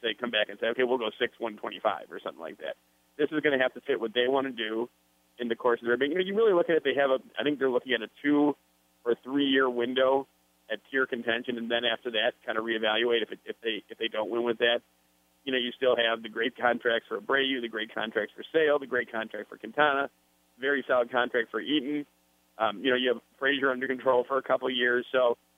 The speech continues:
that's kinda what they're looking at right now. So I think they're in the mix, but the question is, will any of these guys come down to, not come down, but agree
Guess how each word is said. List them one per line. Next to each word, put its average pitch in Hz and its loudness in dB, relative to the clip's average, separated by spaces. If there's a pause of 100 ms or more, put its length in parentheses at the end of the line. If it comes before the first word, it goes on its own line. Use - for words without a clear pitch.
(120)
that's 165 -2
kinda 151 2
what 135 0
they're 127 0
looking 123 0
at 101 -2
right 98 -2
now. 92 -6
So 143 0
I 139 2
think 240 -2
they're 196 2
in 160 0
the 160 0
mix, 151 0 (600)
but 127 -10
the - -6
question 147 -2
is, 131 0 (200)
will 131 2
any 131 0
of 120 0
these 120 -4
guys 117 0 (680)
come 127 -2
down 117 0
to, 117 -2
not 170 0
come 135 -2
down, 117 0
but 117 -2
agree 127 -2